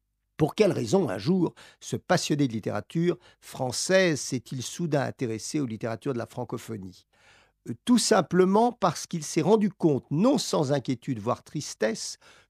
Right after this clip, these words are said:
que l'influence culturelle de la France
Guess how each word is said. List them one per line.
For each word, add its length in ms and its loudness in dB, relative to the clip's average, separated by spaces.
que 100 4
l'influence 720 4
culturelle 500 0
de 80 0
la 80 0
France 800 -4